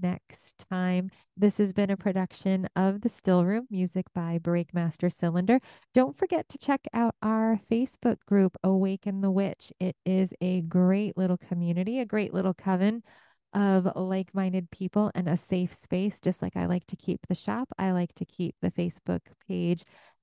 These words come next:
a safe space for anybody who is practicing, whether you are a very beginner or you are the most experienced and been doing this for years. Um, I want to keep it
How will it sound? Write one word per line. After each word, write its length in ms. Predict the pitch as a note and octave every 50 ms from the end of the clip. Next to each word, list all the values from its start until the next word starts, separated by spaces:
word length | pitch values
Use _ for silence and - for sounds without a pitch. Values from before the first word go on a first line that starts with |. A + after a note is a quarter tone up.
| _ -
a 180 | - F#3 F#3
safe 480 | F3 - - - - G3 F#3 F#3 F3 -
space 540 | - - - - F#3+ F#3+ F#3+ G3 - - - -
for 260 | _ - F3+ F3 F3 - _ -
anybody 680 | - G#3 A3 A#3 A#3 G3 G#3 F#3+ - F3+ F3+ F3+ F3+ E3+ -
who 160 | F#3 F3+ -
is 180 | - F3+ F3 -
practicing, 760 | - - - E3 E3 - - F#3 - - G3 G3+ G#3 G3+ F#3
whether 340 | F3+ F3 E3+ F3 F3 E3+ E3+
you 540 | E3+ E3+ E3 E3+ F3 F3 F3 F3 F3 F3+ - _
are 340 | - F3 E3+ E3+ E3+ E3+ E3+ - _ _ _ _ _ _ _ _ -
a 100 | F#3+ F#3
very 440 | F3+ F3+ F3+ F#3+ F#3+ G3+ G#3 G#3 G3+
beginner 720 | F3+ - G3+ F#3+ - - G3+ G3 G3+ G#3 G#3+ A3 A3 - -
or 280 | F3 F3+ F3+ F3+ F3+
you 420 | F3+ F3+ E3+ E3+ F3 F3+ F3+ F3+ - -
are 160 | F3 F3 F3+
the 140 | E3+ F3 F3
most 340 | F3 F3 F3 E3+ - - -
experienced 920 | E3+ - - - - - F#3 F3+ F3+ F3 F3 E3+ E3+ F3 E3+ E3+ - -
and 160 | E3+ E3 - - -
been 120 | F3+ E3+
doing 220 | E3 F3 E3+ E3+
this 200 | E3 E3+ E3 -
for 140 | - - E3+
years. 540 | E3+ E3 D#3+ D#3 D3+ D3 C#3 C#3+ E3 - - _ _ _ - - _ _ - -
Um, 460 | E3+ D#3+ D#3 D#3 D#3 D3+ D#3 D#3 D3+ - _
I 760 | - D#3+ D#3+ D#3+ D#3+ D#3 D#3 D#3 D#3 D#3 D#3 D#3 D#3 D#3 - - _ _ -
want 400 | E3+ E3 E3+ F3 E3 D3 C#3 -
to 140 | - - D#3
keep 340 | - - - F3 D#3+ - -
it 180 | D3+ D3+ -